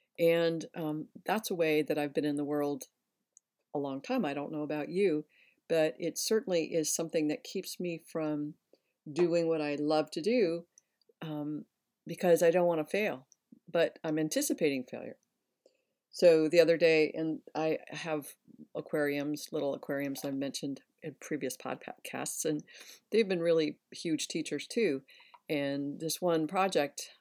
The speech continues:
of, um, planting, one way is that some of these plants, they don't wanna be in the ground, they wanna be out of the ground. So you stick them to rocks with glue, super glue. And, um, I, and I got the glue and I got the rock and I got the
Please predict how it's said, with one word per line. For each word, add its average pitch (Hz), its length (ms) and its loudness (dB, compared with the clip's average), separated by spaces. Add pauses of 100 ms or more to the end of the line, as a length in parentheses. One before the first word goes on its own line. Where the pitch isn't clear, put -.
of, 143 320 -6 (100)
um, 135 360 -8 (300)
planting, 165 680 -2 (540)
one 156 260 2
way 147 200 2
is 135 120 -2
that - 200 -2
some 160 160 0
of 151 80 0
these 143 180 -4
plants, 247 460 -2
they 160 100 -2
don't 160 140 0
wanna 151 140 -2
be 147 200 -4
in 147 100 -2
the 143 80 -6
ground, 196 420 0
they 147 100 2
wanna 143 240 -4
be 139 400 -4 (420)
out 185 140 2
of 185 40 2
the 165 80 0
ground. 135 300 -4
So - 80 -6
you 143 100 -4
stick - 380 -4
them 139 200 -6
to - 140 -8
rocks - 640 -4 (720)
with 160 140 -8
glue, 233 320 4 (300)
super - 240 -6
glue. - 200 -8 (500)
And, 160 480 4
um, 143 380 -8 (380)
I, 151 120 -4
and 156 220 -2
I 147 60 0
got 160 220 -2
the - 40 -6
glue 220 320 6
and 143 100 0
I 120 80 -2
got 151 200 -6
the 135 80 -6
rock 233 340 0
and 135 80 -4
I - 60 -8
got 135 240 -10
the - 60 -20